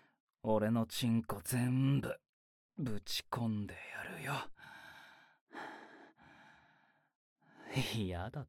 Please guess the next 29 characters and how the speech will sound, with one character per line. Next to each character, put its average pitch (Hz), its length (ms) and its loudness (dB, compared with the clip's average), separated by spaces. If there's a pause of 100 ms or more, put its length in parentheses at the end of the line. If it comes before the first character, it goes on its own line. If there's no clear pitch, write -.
(160)
て。 78 300 -14 (240)
<laughs> - 1120 -6
十 131 340 8
分 151 320 8
な 123 140 6
わ 120 120 4
け 117 160 4
ね 135 340 8
え - 20 6
だ - 140 0
ろ。 - 100 -10 (720)
も 180 340 12
う 170 40 12
聞 - 200 0
き 214 220 12
飽 208 40 12
き - 120 4
た - 100 12
よ、 - 140 8
そ - 160 2
れ。 - 80 0 (580)
ほ - 140 4
ら、 - 80 0 (420)
こ - 100 12
っ - 120 4
ち - 120 2
来 82 220 10
い。 - 220 4 (1400)
<laughs> - 500 2